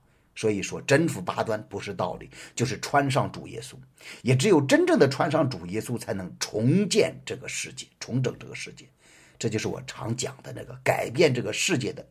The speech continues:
是圣人的含义，因为圣人就是穿上耶稣的人，圣人就是基督的儿。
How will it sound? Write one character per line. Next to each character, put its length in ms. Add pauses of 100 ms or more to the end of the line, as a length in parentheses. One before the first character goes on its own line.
(180)
是 160
圣 360
人 100
的 140
含 260
义， 60 (580)
因 140
为 80
圣 240
人 100
就 80
是 140
穿 260
上 180 (200)
耶 160
稣 180
的 140
人， 100 (420)
圣 240
人 120
就 100
是 120
基 220
督 160
的 140
儿。 180